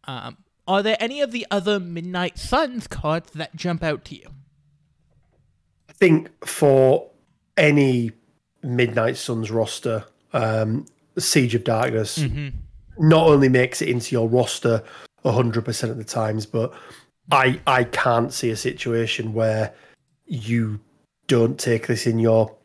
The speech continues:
Speaker 2: final five,
Speaker 1: Mm-hmm.
Speaker 2: um, i-, irrespective of which characters you're taking,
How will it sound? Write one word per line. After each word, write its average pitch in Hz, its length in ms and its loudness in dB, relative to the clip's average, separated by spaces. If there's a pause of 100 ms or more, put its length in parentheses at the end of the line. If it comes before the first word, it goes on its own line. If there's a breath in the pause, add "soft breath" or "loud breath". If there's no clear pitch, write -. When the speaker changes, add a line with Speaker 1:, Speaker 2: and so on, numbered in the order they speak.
Speaker 2:
final 113 400 -2
five, 117 460 0 (200)
Speaker 1:
Mm-hmm. 151 140 -6
Speaker 2:
um, 113 680 -2 (380)
i-, - 420 0
irrespective 139 680 2
of 113 100 -2
which 120 260 0
characters 117 480 -2
you're 113 80 -2
taking, 113 540 -2